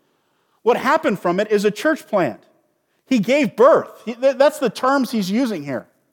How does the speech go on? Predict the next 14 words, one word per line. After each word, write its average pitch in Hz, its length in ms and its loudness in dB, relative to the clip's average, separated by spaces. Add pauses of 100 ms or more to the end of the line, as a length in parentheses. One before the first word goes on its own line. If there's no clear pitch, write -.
(680)
A 202 60 -8
church 381 320 0
came 185 200 -2
out 127 160 -2
of 107 80 -10
this. - 220 -20 (1400)
And 240 120 -6
I, 233 140 -2 (320)
we've 240 300 0
all 214 320 4
talked 226 340 -2
about 220 220 0
the 190 80 0
struggles 247 840 -2